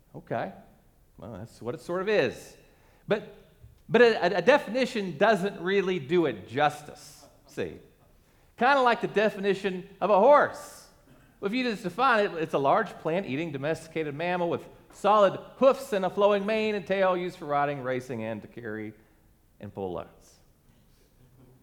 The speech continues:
That's the definition of a horse. But frankly, does that really do a horse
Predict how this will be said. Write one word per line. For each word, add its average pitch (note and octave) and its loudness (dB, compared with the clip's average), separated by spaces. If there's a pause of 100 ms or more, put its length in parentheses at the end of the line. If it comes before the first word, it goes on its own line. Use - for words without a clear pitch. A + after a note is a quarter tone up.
(100)
That's F#2+ -8
the G3 -4
definition G#2 -8 (560)
of E2+ -12
a E2 -18
horse. - -20 (2000)
But F#3 -2
frankly, G3+ 0
does E3+ -4
that A#3+ 0
really G#3 2
do E3+ 2
a D3+ 4
horse F#3 -4